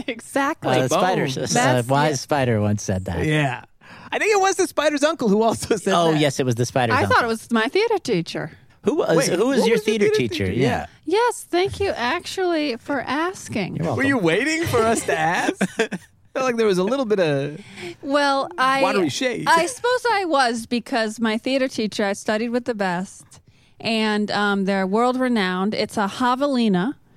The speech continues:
Speaker 1: Okay.
Speaker 2: Oh, wow.
Speaker 1: They're based in Arizona, and, um, I, you might know them, uh, Doctor Shushan.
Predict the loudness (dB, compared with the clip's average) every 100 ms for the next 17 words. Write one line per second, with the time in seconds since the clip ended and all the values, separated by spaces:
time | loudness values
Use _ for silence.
0 | _ -6 -4 -2 -2 0 -2 -4 -10 -12
1 | -10 -6 -2 2 2 0 0 0 0 -4
2 | -10 -2 0 0 0 0 0 0 2 2
3 | 2 2 -2 -2 0 2 2 2 2 0
4 | 0 0 2 2 2 2 0 0 0 0
5 | 0 0 -2 -2 -2 -2 0 0 0 -2
6 | 0 0 0 -2 0 0 0 -2 -2 -2
7 | -4